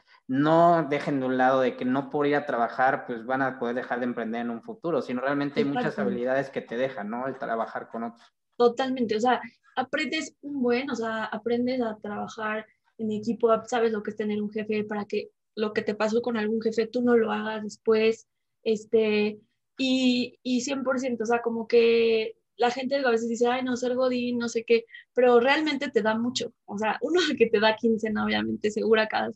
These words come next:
Speaker 2: cada semana, y al final cuando eres emprendedor, tus clientes se vuelven, o sea, tus jefes,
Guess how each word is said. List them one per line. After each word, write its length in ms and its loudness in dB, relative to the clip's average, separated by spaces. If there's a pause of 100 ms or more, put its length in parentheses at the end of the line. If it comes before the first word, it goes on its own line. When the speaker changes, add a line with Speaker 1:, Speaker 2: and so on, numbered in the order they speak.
(140)
Speaker 2:
cada 240 -4
semana, 340 -8 (320)
y 80 0
al 120 2
final 240 -2
cuando 160 -2
eres 140 -4
emprendedor, 500 -4
tus 160 -8
clientes 320 -6
se 100 0
vuelven, 480 0 (800)
o 80 -2
sea, 320 -6
tus 200 -6
jefes, 440 -4